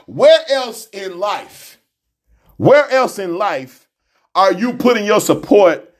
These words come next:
behind nothing you understand? When you go to your job interview and you interview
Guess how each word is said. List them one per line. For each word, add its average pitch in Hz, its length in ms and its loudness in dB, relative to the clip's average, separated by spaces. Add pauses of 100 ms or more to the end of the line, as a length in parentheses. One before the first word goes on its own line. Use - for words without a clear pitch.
(160)
behind 160 420 -4
nothing 156 380 0
you 160 200 -4
understand? 110 680 -8 (2250)
When 185 220 4
you 285 100 6
go 269 180 4
to 254 80 0
your 233 200 0
job 196 440 -2
interview 160 520 -12
and 127 160 -10
you 226 240 -14
interview 139 640 0